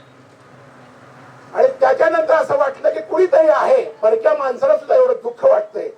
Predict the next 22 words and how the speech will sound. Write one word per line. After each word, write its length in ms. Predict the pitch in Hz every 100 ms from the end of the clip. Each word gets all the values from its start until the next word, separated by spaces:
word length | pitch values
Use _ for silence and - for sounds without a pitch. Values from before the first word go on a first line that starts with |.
| _ _ _ _ _
या 100 | 208
समाजाबद्दल, 720 | - 180 196 214 180 156 156 - _ _ _ -
तर 60 |
कुणीतरी 360 | - - - 208
आहे. 400 | - - - - - - _ _ - - - - - - - - - - -
त्याच्या 220 | - -
थोडं 240 | - 320 -
पुढे 220 | 269 640
गेलो 200 | 622 539
आपण, 280 | - 453 554 - - _ _ _ _ _ _ _ _ _ _ _ _ _ 180
तर 40 |
आमच्या 380 | 226 233 269 277
माननीय 420 | 240 226 233 269
खासदार 460 | - 208 - 269 453
सुप्रियाताई 640 | - - - 554 622 480
पाटील 320 | 466 - - - _ _ _ _ _
प्रत्येक 400 | - - 320 330
अधिवेशनामध्ये 800 | 294 262 277 - 311 311 277 254 302 311
धनगर 320 | 254 254 311
समाजावर 420 | 320 247 233 254 -
अन्याय 480 | - 262 285 285
झालाय 300 | 254 233 254